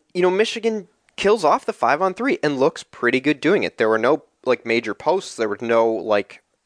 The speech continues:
insane Portillo saves. They just did a good job of holding their positions and, um, <laughs> ended up getting, uh, a breakaway for Luke Hughes. I think that was after the first penalty was killed off, so it was a five-on-four. And Hughes comes in, but just kinda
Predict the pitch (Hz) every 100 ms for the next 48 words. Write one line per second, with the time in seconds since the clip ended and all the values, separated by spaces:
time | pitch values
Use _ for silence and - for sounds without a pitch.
0 | _ - 120 - 127 127 127 120 117 120
1 | 110 - 127 151 156 - 113 107 - 139
2 | - - _ 127 123 123 110 117 120 101
3 | 87 107 120 92 - 104 107 107 107 104
4 | 95 - 147 151 104 98 98 - - -
5 | _ - 101 104 104 - - 139 185 202
6 | 196 - 127 156 131 117 - _ _ _
7 | - 113 107 101 104 101 104 85 - _
8 | _ _ _ 123 120 - 120 214 120 76
9 | 50 - 101 113 117 - 151 104 101 -
10 | 175 160 117 98 - 101 110 113 98 90
11 | - 101 - - 98 95 98 95 90 -
12 | 101 101 92 - 95 92 101 98 92 98
13 | - 101 107 131 135 131 - 113 104 110
14 | 107 104 - 131 - 143